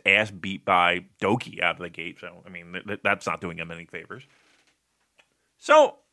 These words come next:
I mean, I think this is, <laughs> I think a, a hard reset is, is in order. Something's gotta be done because you're, you're, you're, look,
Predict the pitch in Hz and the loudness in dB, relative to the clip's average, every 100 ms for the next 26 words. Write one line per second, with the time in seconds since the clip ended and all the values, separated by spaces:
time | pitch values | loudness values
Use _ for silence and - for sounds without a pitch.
0 | _ _ _ _ 262 277 277 214 _ _ | _ _ _ _ -4 -2 -4 -8 _ _
1 | _ _ _ _ _ _ _ _ _ _ | _ _ _ _ _ _ _ _ _ _
2 | _ _ _ _ 175 208 269 202 202 - | _ _ _ _ 2 2 0 0 0 -2
3 | 156 - - _ - 135 - - - - | -4 -10 -12 _ -2 0 0 -2 -8 -14
4 | - - _ _ - 147 - _ _ - | -20 -20 _ _ -12 -12 -14 _ _ 2
5 | - 190 240 - 143 127 131 120 113 - | 2 4 8 8 8 4 2 2 2 0
6 | - 107 - 127 107 107 104 104 98 95 | 0 0 0 -2 0 0 2 2 2 -4
7 | _ _ _ _ - 247 302 190 135 117 | _ _ _ _ 4 4 6 6 6 6
8 | 101 95 - _ _ _ _ _ - 226 | 2 0 -4 _ _ _ _ _ 4 4
9 | 226 - _ _ _ _ _ _ _ _ | 4 -6 _ _ _ _ _ _ _ _
10 | _ _ _ _ 175 190 196 170 190 190 | _ _ _ _ 4 4 4 6 8 8
11 | 185 170 175 170 175 | 2 2 4 4 2